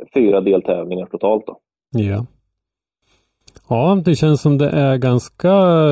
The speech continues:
Speaker 2: publikstinna event som de här tävlingarna ligger på.
Speaker 1: Ja, alltså de som var på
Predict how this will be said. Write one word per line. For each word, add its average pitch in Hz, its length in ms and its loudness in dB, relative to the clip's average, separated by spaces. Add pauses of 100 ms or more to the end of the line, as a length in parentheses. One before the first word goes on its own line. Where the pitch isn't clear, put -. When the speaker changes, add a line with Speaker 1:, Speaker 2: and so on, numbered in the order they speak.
(220)
Speaker 2:
publikstinna 123 1500 -2 (540)
event 135 480 -2
som 110 500 -4
de 110 140 -2
här 101 100 -2
tävlingarna 110 480 -4
ligger 117 240 -6
på. 113 220 -6 (1900)
Speaker 1:
Ja, 107 540 0 (140)
alltså 101 600 -4
de 101 300 -4
som 101 240 -6
var 98 360 -2 (640)
på 92 460 -4